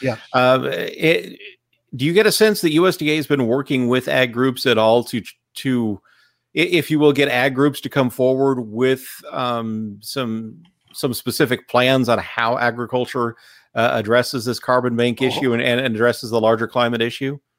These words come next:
Speaker 1: Absolutely. And not just the ag and commodity groups, the biofuel groups, because the biofuels industry sees this. I was out at that,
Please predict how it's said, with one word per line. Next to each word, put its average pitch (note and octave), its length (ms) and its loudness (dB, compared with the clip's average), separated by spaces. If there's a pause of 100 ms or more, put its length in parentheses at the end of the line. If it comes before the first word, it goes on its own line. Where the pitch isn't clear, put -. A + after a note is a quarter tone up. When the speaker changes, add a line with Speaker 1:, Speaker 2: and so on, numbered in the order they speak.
(160)
Speaker 1:
Absolutely. D3 1080 2
And A#2 100 -6
not C#3+ 200 2
just - 280 -2
the E3 120 4
ag D#3+ 280 2
and D#3 120 -2
commodity D3 600 0
groups, C3 420 -8
the A#2+ 80 -12
biofuel E3+ 680 0
groups, E3 400 -4
because F3 360 0
the C3+ 120 -6
biofuels G3 760 0 (100)
industry F#3 680 -2
sees G#3 400 -4
this. G3+ 300 0
I C#3 140 0
was D#3 180 -10
out F#3 360 2 (440)
at E3 260 0
that, D#3+ 200 4